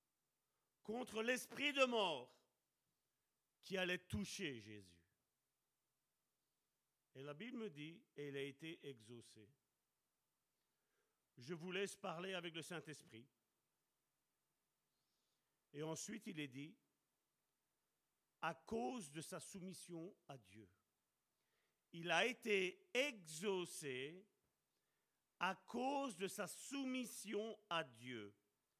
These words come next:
Et c'est très important. Bien qu'étant fils de Dieu, il a appris l'obéissance par tout ce qu'il a souffert. On est en train de s'attacher à tout ce qu'il a souffert, c'est pas vrai ?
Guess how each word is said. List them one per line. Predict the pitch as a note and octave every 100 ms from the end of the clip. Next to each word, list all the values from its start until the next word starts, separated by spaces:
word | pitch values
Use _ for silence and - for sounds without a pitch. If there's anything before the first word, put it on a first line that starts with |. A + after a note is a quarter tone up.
| _ _ _ _ -
Et | C#3+
c'est | E3+ D#3+
très | - E3 G#3+ A3
important. | A#3+ - G#3+ - C3+ G#2 G#2 _ _ _ _ _ _ _ _ _ _ _ _ _ _ _
Bien | D3 C4 D4+
qu'étant | D4+ - C4+ B3
fils | - C#4+ C#4+ G#3+
de | F#3+ A#3+
Dieu, | D#3+ F3+ D3 C#3 C#3 _ _ _ _ _ _ _ _ _ _
il | G#3 A3
a | A3+
appris | A#3+ A#3+ C4+ C4
l'obéissance | A3+ F#3 G3+ G3+ F#3 A#3+ G#3 F#3 E3 - - _ _ _ _ _ _
par | - E3 - _
tout | - G#3+
ce | D3 -
qu'il | - D3
a | B2+
souffert. | - A#2+ - A2 F2+ _ _ _ _ _ _ _ _ _ _ _ _ _ _ _ _ _ _ _ _ _ _ _ _ _ _ _ _ _ _ _ -
On | F3
est | G3+
en | G3+
train | G#3+
de | A3
s'attacher | G#3+ G3 - C4+ C#4+
à | F3+ D#3+ -
tout | B3+
ce | -
qu'il | G3+
a | E3+
souffert, | G3+ B3 B3
c'est | G3+ D#3+
pas | D#3+
vrai ? | F3+ A#3